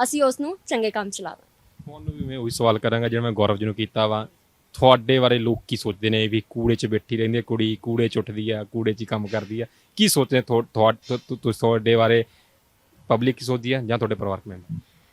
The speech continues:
Speaker 1: ਪਰਿਵਾਰ ਤਾਂ ਨਹੀਂ, ਚਲੋ ਲੋਕ ਕਹਿੰਦੇ ਨੇ ਵੀ ਹਾਂ ਉੱਥੇ ਕੀ ਹੈ, ਐਵੇਂ ਸਾਰਾ ਦਿਨ ਮਿੱਟੀ ਘੱਟੇ 'ਚ ਆ, ਆ ਜਾਂਦੇ ਹੋ, ਗੰਦੇ ਕੱਪੜੇ ਕਰ ਲਿਆਉਂਦੇ ਹੋ,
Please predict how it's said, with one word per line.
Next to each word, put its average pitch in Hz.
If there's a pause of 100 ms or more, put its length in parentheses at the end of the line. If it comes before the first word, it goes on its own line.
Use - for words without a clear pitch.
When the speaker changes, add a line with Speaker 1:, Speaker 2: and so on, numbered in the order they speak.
(400)
Speaker 1:
ਪਰਿਵਾਰ 294
ਤਾਂ 311
ਨਹੀਂ, 277
ਚਲੋ 262
ਲੋਕ 269
ਕਹਿੰਦੇ 262
ਨੇ 269
ਵੀ 269
ਹਾਂ 240
ਉੱਥੇ 240
ਕੀ 262
ਹੈ, 233
ਐਵੇਂ 240
ਸਾਰਾ 240
ਦਿਨ 247
ਮਿੱਟੀ 233
ਘੱਟੇ 240
'ਚ 226
ਆ, 208 (120)
ਆ 220
ਜਾਂਦੇ 233
ਹੋ, 233
ਗੰਦੇ 233
ਕੱਪੜੇ 240
ਕਰ 233
ਲਿਆਉਂਦੇ 233
ਹੋ, 233